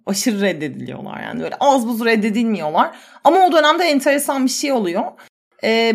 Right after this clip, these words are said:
Barry Manilow'un davulcusu diyor ki, "Ya bana oda falan lazım değil ya. Kahvaltı da istemiyorum. Ben konsere geleceğim. Evin tamamını kiralayın bana."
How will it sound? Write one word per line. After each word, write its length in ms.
Barry 180
Manilow'un 600
davulcusu 800
diyor 200
ki, 80
"Ya 180
bana 360
oda 260
falan 340
lazım 440
değil 120
ya. 200
Kahvaltı 560
da 60
istemiyorum. 760
Ben 220
konsere 460
geleceğim. 340
Evin 220
tamamını 440
kiralayın 580
bana." 280